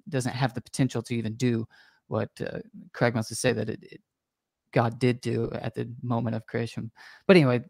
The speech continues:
that's, that's kind of the definition of the, the different terms there.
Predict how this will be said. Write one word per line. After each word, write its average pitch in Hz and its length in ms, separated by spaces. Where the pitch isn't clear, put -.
that's, 147 200
that's 147 220
kind 131 160
of 113 100
the 113 180
definition 120 480
of 113 120
the, 110 220
the 123 60
different 107 300
terms 107 220
there. - 240